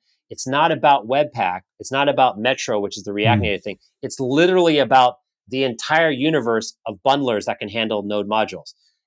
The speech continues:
Speaker 1: Any, any
Speaker 2: Hmm.
Speaker 1: sort of Node style bundler can use our output.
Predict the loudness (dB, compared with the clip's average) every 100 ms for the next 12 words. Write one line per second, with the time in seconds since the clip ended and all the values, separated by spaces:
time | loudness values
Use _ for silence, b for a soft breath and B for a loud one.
0 | _ -2 0 0 -2 -4 -8 _ -4 -2
1 | 0 -2 -2 -2 -2 -2 0 2 2 -2
2 | 0 2 2 2 0 0 -2 -4 -8 _
3 | _ _ _ -8 -6 -6 0 2 2 0
4 | -2 -2 -4 -6 -14 -16